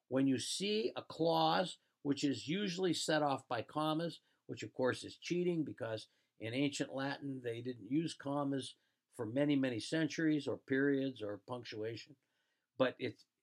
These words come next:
our books help us today, setting this clause off by commas, something in the ablative hanging out there, looking like it has no grammatical connection to the main sentence. Then you'll think, you need to think,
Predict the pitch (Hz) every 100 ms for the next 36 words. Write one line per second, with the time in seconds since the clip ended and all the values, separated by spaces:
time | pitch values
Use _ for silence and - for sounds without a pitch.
0 | _ 123 120 101 156 175 - - 131 156
1 | - 143 - 147 131 131 127 120 _ _
2 | - - 170 185 185 165 139 - - 156
3 | 156 139 143 147 143 - 131 123 160 160
4 | 160 156 - _ _ _ _ - - 175
5 | 175 185 170 160 151 147 156 160 160 -
6 | 165 135 - _ 156 175 190 196 170 160
7 | 160 170 160 165 _ _ 139 165 175 160
8 | 151 147 131 131 131 110 120 139 151 170
9 | 160 _ _ 131 123 135 151 151 151 -
10 | 127 127 123 - 127 _ _ - 127 123
11 | 123 123 - 123 110 120 - _ _ _
12 | _ 101 131 143 139 127 - 123 127 -
13 | 123 123 107 135 143 - 110 - 123